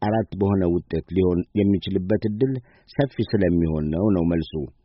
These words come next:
ለማንኛውም እስካሁን በነበረው አሰራር አብዛኞቹ ዘመናዊ ዳኞች አስቀድመው ሥራ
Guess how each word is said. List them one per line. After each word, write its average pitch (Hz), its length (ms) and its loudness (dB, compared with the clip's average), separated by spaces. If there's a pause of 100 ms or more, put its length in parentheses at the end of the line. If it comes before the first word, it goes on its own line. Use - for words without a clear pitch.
(600)
ለማንኛውም 135 640 6
እስካሁን 123 380 0
በነበረው 117 400 2
አሰራር 120 420 0
አብዛኞቹ 113 600 2 (280)
ዘመናዊ 110 440 2
ዳኞች 113 500 2
አስቀድመው 110 640 0 (160)
ሥራ 113 160 0